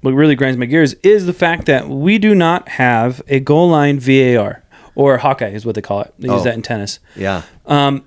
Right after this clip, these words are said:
Speaker 1: the Premier
Speaker 2: Which
Speaker 1: League
Speaker 2: is
Speaker 1: has it.
Speaker 2: actually a real thing in tennis.
Speaker 1: It is, but what's funny is they don't actually use cameras. It's actually a, a theorem. So, like, as they watch the ball travel, it actually calculates where the ball lands, not actually seeing where the ball lands, which is kind of up in the air. That's why they were trying to get some other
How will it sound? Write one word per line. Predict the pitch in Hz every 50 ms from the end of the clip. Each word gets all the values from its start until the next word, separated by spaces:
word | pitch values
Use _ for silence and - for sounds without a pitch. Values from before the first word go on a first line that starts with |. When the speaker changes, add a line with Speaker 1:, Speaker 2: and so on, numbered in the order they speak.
| _ _ _ -
Speaker 1:
the | 151 131
Premier | - 165 170 - 143
Speaker 2:
Which | 180
Speaker 1:
League | 180 180 131
Speaker 2:
is | 120
Speaker 1:
has | 165 123 127 131
it. |
Speaker 2:
actually | 147 131 117 117 104
a | 95
real | 90 95 98 95
thing | - - 92 87 80
in | 80 78 -
tennis. | - - - 82 - - - - _ _ _ _ _ -
Speaker 1:
It | 170 175
is, | 185 190 165 143
but | 127 147 147
what's | 147 151 147
funny | - - 180 175 165 143
is | 135 131 120 123 - _ _
they | - 131 143
don't | 151 165 151 135
actually | 143 139 - - 131
use | 123 117 -
cameras. | - - 131 123 117 107 107 98 107
It's | 110 101 -
actually | 117 107 104 - - 117 110 107 107 107
a, | - - 107 104 101 101 101 101 101 - - _
a | - - 107 101 101
theorem. | - - - 127 117 98 92 95
So, | 92 - 110
like, | 107 107 104 101
as | 117 117 117 107
they | 113 110 101 - -
watch | 113 110 107 - -
the |
ball | 107 110 104 98
travel, | - - 113 113 110 104 104 104
it | 104
actually | 107 110 107 - 120 98
calculates | - - - 127 127 131 127 - 117 110 104 104 101 98 -
where | 110 110 107
the | 104
ball | 101 101 107 107 104 104
lands, | 107 110 110 107 104 110
not | 113 107 107
actually | 110 104 104 - - 110
seeing | 110 - - 113 110 110 110
where | 107 104
the | 101 98
ball | 101 104 104
lands, | 107 104 101 107 113 -
which | - 226 240 - -
is | 202 190 -
kind | - - 214 214 214
of | 214 202
up | 208 196 190 202
in | 180
the | 180 170 175
air. | 175 156
That's | 135 131 - -
why | 127 120
they | 120 117
were | 113 107
trying | - 113 107 104
to | 104
get | 101 101 98
some | - 104 101
other | 98 101 101 98 98